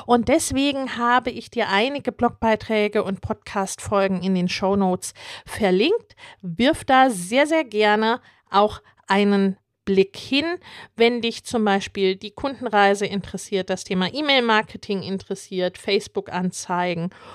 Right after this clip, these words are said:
oder Launchen und so weiter, ne, um dich da nochmal näher einzulesen. Auch gerade wenn du noch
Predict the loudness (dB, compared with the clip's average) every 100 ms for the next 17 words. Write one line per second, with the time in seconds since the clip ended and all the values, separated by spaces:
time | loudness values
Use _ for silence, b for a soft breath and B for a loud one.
0 | B B 2 6 8 8 6 2 b b
1 | _ -4 2 4 6 4 0 -2 0 0
2 | -4 b b b _ 0 0 0 -2 0
3 | 2 2 0 -2 -2 -4 B B 0 2
4 | 2 0 -2 -2 -4 0 4 6 6 4
5 | 0 2 4 6 6 6 4 4 2 2
6 | 0 0 4 4 4 2 -2 B B 4
7 | 6 6 0 B -2 4 6 6 4 4
8 | 4 4 4 2 0